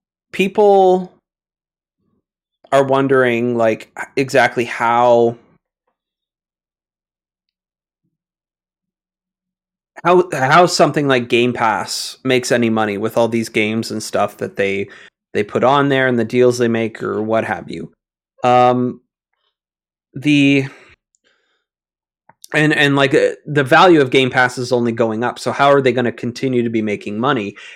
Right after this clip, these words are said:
They just spent seventy billion dollars almost. Um, so I just quickly did the math,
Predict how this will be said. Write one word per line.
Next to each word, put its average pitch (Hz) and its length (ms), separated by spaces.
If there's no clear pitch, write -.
They 123 100
just 127 160
spent 117 260
seventy 123 460
billion 113 440
dollars 131 440
almost. 107 640
Um, 127 480
so - 160
I 135 80
just 202 240
quickly 202 320
did 135 220
the 120 80
math, 110 600